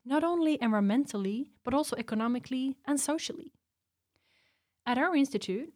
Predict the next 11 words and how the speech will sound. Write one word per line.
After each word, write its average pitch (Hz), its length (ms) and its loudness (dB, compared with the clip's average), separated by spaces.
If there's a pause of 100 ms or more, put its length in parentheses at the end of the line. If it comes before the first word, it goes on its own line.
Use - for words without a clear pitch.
we 220 160 -6
have 202 220 0
several 311 540 2
research 240 500 -4
projects - 580 -6
and 285 180 0
people 240 380 0
working 202 380 -6
with 175 160 -10
nature-based 214 520 -6
solutions. 190 760 -8